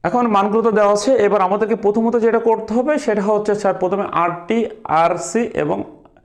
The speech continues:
আরএস এবং আরসি বের করতে হবে। কিন্তু, আচ্ছা, যাই হোক, কিন্তু এটা পরে বলছি।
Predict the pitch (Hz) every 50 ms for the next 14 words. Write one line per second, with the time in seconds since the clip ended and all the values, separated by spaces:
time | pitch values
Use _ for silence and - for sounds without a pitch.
0 | _ _ _ _ _ - - 135 147 170 196 196 - 196 185 196 - - - 143
1 | 135 - 160 143 135 135 139 - 120 - 104 107 - - - - - 202 220 233
2 | 240 - - 151 139 120 - - - - - _ _ _ _ _ _ _ - -
3 | - 120 101 95 98 127 131 120 107 - - - - - - - 196 196 208 196
4 | 202 190 - 151 131 120 123 117 117 117 113 - 170 214